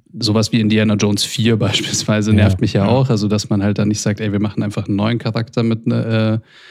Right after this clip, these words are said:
Speaker 1: geben dem irgendwie eine Handlung“ und so weiter. Aber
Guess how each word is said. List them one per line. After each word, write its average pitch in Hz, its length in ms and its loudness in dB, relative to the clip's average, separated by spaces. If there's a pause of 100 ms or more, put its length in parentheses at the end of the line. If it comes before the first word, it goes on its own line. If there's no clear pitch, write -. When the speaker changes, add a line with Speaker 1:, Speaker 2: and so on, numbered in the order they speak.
(200)
Speaker 1:
geben 107 240 0
dem 107 240 2
irgendwie 107 380 0
eine 104 340 0
Handlung“ 107 320 -2
und 101 100 -2
so 107 100 -2
weiter. 107 300 0 (1300)
Aber 123 420 2